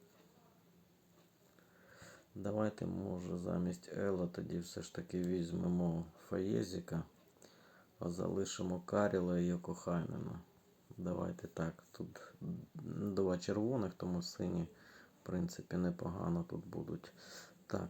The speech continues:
прокидаємо ось так, зробимо синю четвірочку. І ось так ще синю трійку. Так, добре. Б'ємо.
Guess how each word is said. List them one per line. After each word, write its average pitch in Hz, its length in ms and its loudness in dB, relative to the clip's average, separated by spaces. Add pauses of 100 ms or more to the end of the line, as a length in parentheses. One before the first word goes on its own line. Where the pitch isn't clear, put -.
прокидаємо 92 760 2
ось 90 180 -4
так, - 480 0
зробимо 90 720 0 (380)
синю 90 440 -2
четвірочку. 101 920 -2 (2250)
І 202 200 -2
ось 202 280 -4
так - 400 0
ще - 300 -4
синю 180 400 0
трійку. 170 560 -2 (1080)
Так, 92 280 0
добре. 90 560 2 (1600)
Б'ємо. 101 720 2